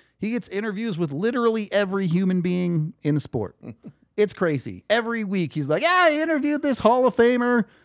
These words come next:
two-time world champion." And it's like, "What the hell? <laughs> How do you keep getting all these guys?" Anyway, go check it out.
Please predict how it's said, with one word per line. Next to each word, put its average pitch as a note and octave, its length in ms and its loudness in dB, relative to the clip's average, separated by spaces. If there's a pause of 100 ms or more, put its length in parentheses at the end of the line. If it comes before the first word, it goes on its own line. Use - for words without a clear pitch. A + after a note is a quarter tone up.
(300)
two-time A3 1000 0
world G#3+ 340 6
champion." A3 840 2 (280)
And D#3+ 100 -2
it's C#3 140 -6
like, B2 240 -2
"What C4+ 300 -4
the F2+ 180 -4
hell? C4+ 320 2
<laughs> D4 280 2
How C#4+ 120 2
do E4 100 2
you D#4+ 140 4
keep C4 280 -2
getting A3+ 340 -2
all D3+ 160 0
these B2+ 200 -4
guys?" G#2 540 -8 (500)
Anyway, D3+ 460 0
go F#3 180 2
check E3+ 240 0
it C#3+ 80 0
out. B2+ 300 0